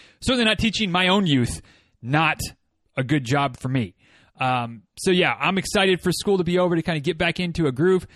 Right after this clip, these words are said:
not least of which I'm excited for school to be over because it was tough for Rebecca as well. She is a, a, a middle school teacher, and doing the distance learning thing was not easy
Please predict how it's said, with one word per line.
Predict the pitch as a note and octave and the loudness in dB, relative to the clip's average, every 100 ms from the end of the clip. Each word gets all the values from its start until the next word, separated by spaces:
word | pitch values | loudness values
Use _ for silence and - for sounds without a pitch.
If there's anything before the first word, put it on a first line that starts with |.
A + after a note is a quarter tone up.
| - - - _ - | -20 -20 -20 _ -2
not | F3+ C4+ D#3+ | 0 0 2
least | G#3+ F#4 - | 2 2 0
of | C#3 | 2
which | D#3 D3 F3 | 2 2 0
I'm | E3 | -2
excited | - G3 F3 | 0 0 2
for | D#3+ | 0
school | - F#3+ | 0 0
to | E3+ | 2
be | F3+ | 0
over | E3+ | -2
because | E3 G3+ F#3+ - _ _ _ _ - | -2 -2 -2 -6 _ _ _ _ -4
it | D4 | -2
was | B3 | 0
tough | - - | 0 0
for | G#3 | 2
Rebecca | F3 C#3 D3 A2+ A#2+ | 2 0 -2 -4 -4
as | A2+ | -4
well. | A#2+ - | -6 -4
She | F#3+ G3+ | -2 0
is | F#3+ | 0
a, | F3+ | -2
a, | F3 D#3 D3 C#3+ | -2 -2 -2 -4
a | B2+ | -6
middle | C#3 G3+ | -2 -2
school | - G#3+ F3+ | -2 -4 -4
teacher, | F#3+ F#3 F#3 F3+ - _ _ - | -4 -6 -4 -4 -6 _ _ -10
and | C3 C3 C3 A#2+ - _ _ _ C3 | -4 -2 -2 -4 -10 _ _ _ -4
doing | E3+ G3+ | 0 2
the | F#3 | 2
distance | D#3 F#3+ F#3+ E3 | 0 -2 -4 -4
learning | F3 F3 | -6 -6
thing | E3+ E3 E3 D3+ | -4 -4 -6 -8
was | C3+ C3 A#2 | -6 -6 -4
not | C3+ C#3+ E3 _ _ _ _ - | -4 -2 -4 _ _ _ _ -2
easy | F3 E3 | -2 -2